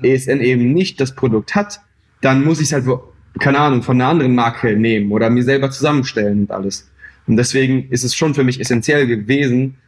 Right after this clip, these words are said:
dass der Wechsel halt nur dann stattfindet, wenn ich alles hab, was ich brauche. Dazu gehört zum Beispiel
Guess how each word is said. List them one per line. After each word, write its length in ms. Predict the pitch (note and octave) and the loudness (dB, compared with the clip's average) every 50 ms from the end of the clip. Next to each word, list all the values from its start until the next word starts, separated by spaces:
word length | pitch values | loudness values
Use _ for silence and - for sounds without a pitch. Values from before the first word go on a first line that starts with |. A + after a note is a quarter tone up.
| _ _ _ - | _ _ _ -2
dass 180 | A#2 A#2+ - | -2 -2 0
der 160 | - A#2+ A#2 A2 | 0 0 2 2
Wechsel 320 | B2+ B2+ B2+ - C3+ B2 | 0 0 -2 -2 -2 0
halt 160 | A#2 A2 - | 0 0 0
nur 160 | B2 C3 B2 | 0 0 2
dann 200 | A2 A#2+ B2 C3+ | 2 0 0 -2
stattfindet, 520 | C3 - C#3+ - - - C#3 D3 E3 F3+ - - _ | -2 -2 -6 -6 -4 -2 0 0 0 0 -4 -6 _
wenn 140 | - A2+ G#2 - | -2 -2 -2 -2
ich 180 | A2 - - - | -4 -6 -6 -4
alles 340 | - B2+ B2 C3+ C3+ - - | -2 0 0 0 0 -2 -4
hab, 180 | B2 A#2+ - - | -6 -6 -4 -4
was 160 | - - - | -4 -2 -2
ich 140 | B2+ C3 - | -2 -2 -2
brauche. 440 | - C#3+ B2+ A#2 G#2+ - G2+ F#2 - _ _ - - | 0 0 0 0 0 -2 -6 -6 -6 _ _ -10 -4
Dazu 220 | - A#2+ - B2+ B2 | -4 -2 0 0 0
gehört 200 | B2+ B2+ B2+ - | 2 0 0 0
zum 120 | B2+ B2 | 0 0
Beispiel 480 | A#2+ A#2+ A#2+ - - B2 A#2+ A2+ G#2+ | 0 0 -2 -2 0 2 2 2 0